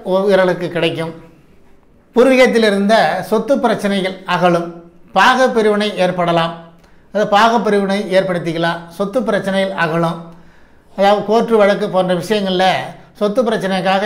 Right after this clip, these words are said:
இதுவரை அலைந்தவர்கள் இந்த சொத்து பிரச்சனை தீர்வதற்கான ஒரு கிரக நிலைகள் இந்த மா-, இந்த ஆண்டில் குரு பெயர்ச்சியால் அமைகின்றன. அதாவது, புண்ணிய கர்மாக்களில் அதிகம் செயல்படுவீர்கள். அதாவது, கோயில் குளங்கள் செல்வது, அ, த-, ம்,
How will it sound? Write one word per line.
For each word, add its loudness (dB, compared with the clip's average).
இதுவரை 0
அலைந்தவர்கள் 0
இந்த -2
சொத்து -2
பிரச்சனை -4
தீர்வதற்கான -4
ஒரு 2
கிரக 2
நிலைகள் -2
இந்த -4
மா-, -2
இந்த -2
ஆண்டில் -2
குரு -2
பெயர்ச்சியால் -2
அமைகின்றன. -6
அதாவது, 0
புண்ணிய 2
கர்மாக்களில் 0
அதிகம் 0
செயல்படுவீர்கள். 0
அதாவது, 0
கோயில் 0
குளங்கள் 0
செல்வது, -4
அ, -4
த-, -2
ம், -6